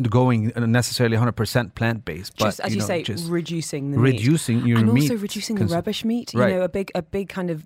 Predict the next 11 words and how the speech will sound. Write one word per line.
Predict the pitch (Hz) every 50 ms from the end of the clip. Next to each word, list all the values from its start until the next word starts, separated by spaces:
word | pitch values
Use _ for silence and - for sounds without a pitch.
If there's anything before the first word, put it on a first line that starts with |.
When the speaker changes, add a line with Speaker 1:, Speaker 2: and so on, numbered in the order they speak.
| -
Speaker 2:
villain | 165 160 151 180 175 170 160 156
that | 143 - _
came | - 165 156 147 151
out | 147 147 151 151 - 151
of | 139 -
this | - 143 139 -
show | - - 160 143 135 135 135
was | - - 143 143 135 135 131 -
what | - 156 151 - -
they | 156 147
call | - - 147 139 131 131 135